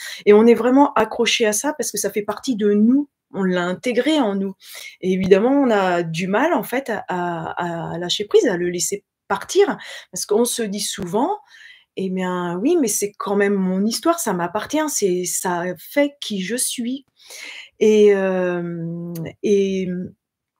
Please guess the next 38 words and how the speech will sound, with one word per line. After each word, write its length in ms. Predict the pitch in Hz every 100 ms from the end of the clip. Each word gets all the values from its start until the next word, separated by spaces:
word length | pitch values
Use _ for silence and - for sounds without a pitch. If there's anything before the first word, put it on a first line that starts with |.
| _ _ - 185
heu, 280 | 180 180
du 200 | 180 175
coup, 300 | - 269 359 415 - - - - _ 185
heu, 260 | 170 165
oui, 240 | 170 247 -
ça 300 | - - 170
a 60 | 175
fait 280 | - 180 _
qui 240 | - 240
on 220 | 208 185 175
est 240 | 214 262 -
en 100 | 185
partie. 580 | 240 233 - - 190 -
Ça 240 | - 180
nous 200 | 175 175
a 80 | 170
permis 680 | 165 220 202 196 202 226 262
de 120 | 202
nous 160 | 180 165
construire 460 | 202 185 - 202 175
d'une 140 | 175
certaine 360 | 175 - 170 156
manière, 400 | 151 190 294 330 - - - - -
mais 180 | 214 220
est-ce 220 | 240 -
qu'on 200 | - 254
a 60 | 254
encore 320 | 247 247 208
besoin 600 | 180 214 254 240 240 214
de 100 | 190
ces 320 | 180 185 165
éléments-là 560 | 165 160 202 240 285 - _ _ _ _ _ _ - _
pour 220 | 247 247
être 240 | 247 - 214
la 120 | 190
personne 580 | 196 196 - 262 269 262
qu'on 200 | - 202
sera, 720 | 190 - 190 196 233 285 330